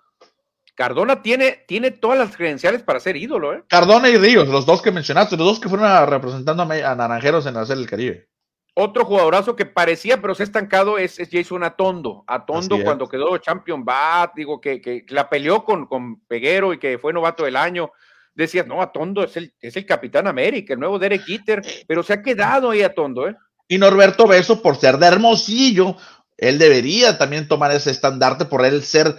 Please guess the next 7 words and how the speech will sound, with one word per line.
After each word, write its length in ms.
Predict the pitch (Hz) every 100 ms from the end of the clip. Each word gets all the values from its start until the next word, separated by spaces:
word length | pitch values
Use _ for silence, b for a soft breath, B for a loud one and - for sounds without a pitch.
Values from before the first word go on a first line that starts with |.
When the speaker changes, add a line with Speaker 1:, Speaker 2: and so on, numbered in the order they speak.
| b _
Speaker 2:
nacido 520 | - 139 127 - 170
acá 220 | 165 - 143
en 80 |
la 60 | 139
ciudad. 360 | - 120 139 - _ _ _ _ _ _ _ _
Speaker 1:
Yo 200 | - 233
todavía, 420 | 285 285 294 294